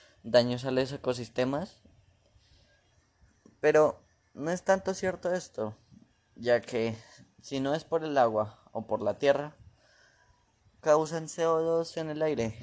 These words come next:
y pues no les puedo decir nada porque estos causan y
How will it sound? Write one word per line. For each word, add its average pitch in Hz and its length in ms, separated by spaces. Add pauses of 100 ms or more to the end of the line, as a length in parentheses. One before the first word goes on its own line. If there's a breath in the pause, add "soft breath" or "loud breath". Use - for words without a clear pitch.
(200)
y 120 140
pues 110 400 (300)
no 127 140
les 127 180
puedo 123 180
decir 117 240
nada 143 340 (200)
porque 131 540 (920 soft breath)
estos 113 400
causan 139 640 (1300)
y 127 360